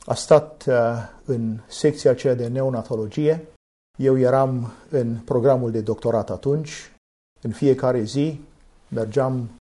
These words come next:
să-l văd și să petrec puțin timp cu el, Mărimea la naștere a fost, uh,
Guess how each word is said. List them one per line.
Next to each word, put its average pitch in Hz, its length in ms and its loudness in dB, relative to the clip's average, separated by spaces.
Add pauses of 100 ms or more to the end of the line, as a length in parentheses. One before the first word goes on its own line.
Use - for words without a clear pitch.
(100)
să-l 107 240 2
văd 139 360 8
și - 200 -10
să - 140 -2
petrec 120 400 2
puțin 113 380 -2
timp 127 260 -2
cu 113 120 -4
el, 123 340 4 (480)
Mărimea 139 440 4
la 127 120 2
naștere 135 520 0
a 123 100 0
fost, - 580 -2
uh, 120 340 2